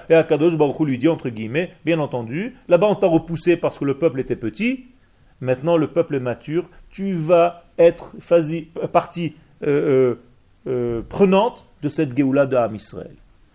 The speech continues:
Et qu'est-ce que ça veut dire ? Ça veut dire que les miracles ne vont pas être visibles. Alors, les gens qui sont encore un tout petit peu plus petits, dans la Emouna,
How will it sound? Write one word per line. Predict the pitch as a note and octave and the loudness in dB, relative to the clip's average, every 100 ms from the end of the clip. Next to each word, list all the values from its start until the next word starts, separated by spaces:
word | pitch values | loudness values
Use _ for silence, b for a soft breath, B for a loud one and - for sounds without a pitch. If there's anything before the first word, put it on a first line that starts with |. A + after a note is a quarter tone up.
| _ _ _ _ _ _ _ _ _ _ | _ _ _ _ _ _ _ _ _ _
Et | - - C#3 C#3+ - | -10 -8 -8 -10 -8
qu'est-ce | C#3+ | -8
que | - | -6
ça | - | -6
veut | G#2 | -6
dire ? | G#2+ F#3 | -4 -4
Ça | D#3 | -4
veut | A#2+ | -6
dire | A#2 C#3+ | -6 -8
que | - | -6
les | A2+ | -4
miracles | G#2+ A2 C#3 - | -6 -6 -6 -6
ne | A2 | -10
vont | G#2 G#2+ | -8 -10
pas | - A#2+ | -4 -2
être | A#2 - G#2 | -2 -4 -12
visibles. | F2 F2 D2+ D2 - _ _ _ _ _ _ _ - | -12 -12 -14 -18 -20 _ _ _ _ _ _ _ -10
Alors, | G2+ | -8
les | A2 | -6
gens | A#2 | -6
qui | B2 | -6
sont | B2 | -8
encore | A#2 D3 C#3+ | -4 -4 -4
un | |
tout | C3+ | -6
petit | D#3+ D3 | -10 -8
peu | G#2+ | -6
plus | A2+ G#2 | -6 -8
petits, | F2 F#2 - G3 C4 - _ _ _ _ _ _ _ _ - - | -10 -10 -8 -10 -10 -18 _ _ _ _ _ _ _ _ -20 -20
dans | A2 F#2 | -8 -6
la | F#2 F#2+ | -6 -8
Emouna, | A2 D#3 | -8 -12